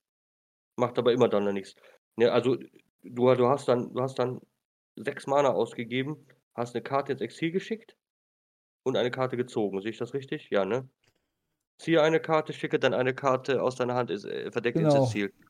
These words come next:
Speaker 1: Du kannst dir die Karte anschauen, solange sie im Exil ist. Du kannst, äh, ach so, nee, du kannst einfach nur bezahlen, falls du dies tust, transformieren.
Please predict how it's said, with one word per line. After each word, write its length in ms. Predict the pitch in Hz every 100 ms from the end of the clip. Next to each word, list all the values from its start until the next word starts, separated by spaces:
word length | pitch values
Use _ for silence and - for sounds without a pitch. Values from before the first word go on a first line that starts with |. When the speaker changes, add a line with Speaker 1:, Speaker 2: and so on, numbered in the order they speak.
| _
Speaker 1:
Du 80 | -
kannst 260 | 135 139 135
dir 60 |
die 100 | 123
Karte 300 | 123 131 120
anschauen, 380 | 113 120 123 110
solange 280 | 107 117 117
sie 120 | 110 113
im 100 | 113
Exil 320 | 107 - 98
ist. 240 | 101 - _ _ _ _ _ _
Du 80 | -
kannst, 360 | - 139 131 -
äh, 180 | 135 -
ach 120 | 135
so, 100 | 151
nee, 140 | 131 113
du 80 |
kannst 380 | 113 151 151 -
einfach 260 | - 139 139
nur 160 | 131 131
bezahlen, 600 | 131 - 147 151 156 151
falls 260 | - 123
du 80 | 123
dies 260 | 127 131 131
tust, 280 | - 135 -
transformieren. 420 | 127 127 123